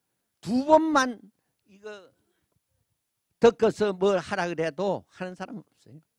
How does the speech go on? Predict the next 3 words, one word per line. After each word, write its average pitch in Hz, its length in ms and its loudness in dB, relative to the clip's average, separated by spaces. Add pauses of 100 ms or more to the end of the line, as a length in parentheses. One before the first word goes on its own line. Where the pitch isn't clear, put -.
(340)
그마침 165 720 -4 (460)
우리 180 480 -6 (1700)
여러분들은 170 920 4